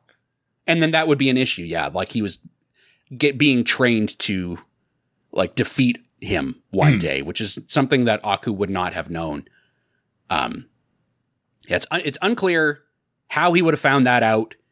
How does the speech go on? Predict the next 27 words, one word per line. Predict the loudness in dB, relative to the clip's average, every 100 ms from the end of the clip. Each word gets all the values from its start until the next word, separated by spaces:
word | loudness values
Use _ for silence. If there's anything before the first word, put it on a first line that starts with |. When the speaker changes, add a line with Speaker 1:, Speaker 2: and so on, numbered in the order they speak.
| _ -4
Speaker 1:
and, | -2
like, | -2 -4
yeah, | -4 -2 0
why | 0 0
he | 2 2
never | 2 2 0
sent | 2 2 0 -2 -6 _ _ _ _ -4
more | 0 2 2 2 -2 -6
people | -4 -2 0 -2 0
after | 0 0 0 -2
Jack | -2 0 0 -2 -6 -10
in, | -4 -4
like, | -4
the | -6 -4
other | -2 0 0 -2 -8 -20 _
remaining | 2 4 6 6 4 2
years | 0 0 -2
between | -6 -4 -2 0
now | 0 2 2
and | 0 0
their | -2 -2
confrontation | 0 0 -2 -4 -2 -2 -4 -4
in | -6
the | -6
first | -6 -6 -6
Speaker 2:
Yeah. |
Speaker 1:
episode. | -4 0 0 -2